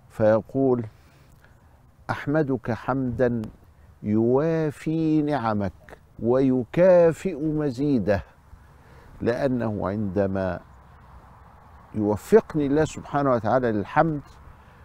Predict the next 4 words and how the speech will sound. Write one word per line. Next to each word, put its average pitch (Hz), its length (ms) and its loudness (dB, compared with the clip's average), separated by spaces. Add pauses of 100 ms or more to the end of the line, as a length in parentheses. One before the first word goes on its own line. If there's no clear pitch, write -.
(140)
ويوفقني 101 800 -2
للذكر، 107 600 -2 (460)
ويوفقني 101 960 -2
للصلاة، 139 540 0